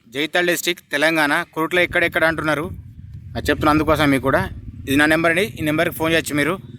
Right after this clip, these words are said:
ప్లీజ్ టైంపాస్ కాల్స్ మాత్రం చేయకండి దయచేసి, ఎవరు తప్పుగా అనుకోకండి. నేను ఎంత ప్రాంప్ట్గా చెప్పినా ఎవరికి కూడా అంటే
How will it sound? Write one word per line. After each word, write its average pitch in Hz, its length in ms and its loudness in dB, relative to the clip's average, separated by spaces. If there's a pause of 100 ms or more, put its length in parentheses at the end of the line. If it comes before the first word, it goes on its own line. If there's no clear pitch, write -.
(200)
ప్లీజ్ 139 220 0
టైంపాస్ 147 380 2
కాల్స్ 160 240 2
మాత్రం 139 320 0
చేయకండి 135 300 -2
దయచేసి, 135 560 -2 (100)
ఎవరు 139 220 -2
తప్పుగా 135 420 -4
అనుకోకండి. 120 480 -6 (1300)
నేను 120 140 4
ఎంత 147 180 4 (600)
ప్రాంప్ట్గా 165 400 0
చెప్పినా 170 460 2 (100)
ఎవరికి 147 400 0
కూడా 156 240 2 (960)
అంటే 131 180 4